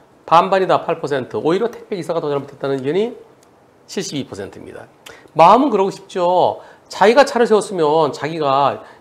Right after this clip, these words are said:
여기에서 나올 때 조심해야죠. 자기 때문에 차들이 밀리고 있었잖아요. 그래서 마음은 택배 아저씨가 더 많이 잘못한 것으로 보여집니다.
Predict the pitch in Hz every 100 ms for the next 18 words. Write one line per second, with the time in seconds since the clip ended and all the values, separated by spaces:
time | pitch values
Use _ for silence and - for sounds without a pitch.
0 | - 220 240 - 143 156 170 165 135 135
1 | - 107 - 196 269 262 - 123 147 165
2 | - - - - 185 277 285 285 285 247
3 | 233 170 175 170 139 131 135 180 135 -
4 | - - _ - 208 202 220 208 123 131
5 | 143 123 180 294 - _ _ - 233 214
6 | 160 143 143 143 226 - - _ - 165
7 | 185 208 110 120 143 185 202 131 170 185
8 | 185 190 185 175 226 233 - 214 175 165
9 | 104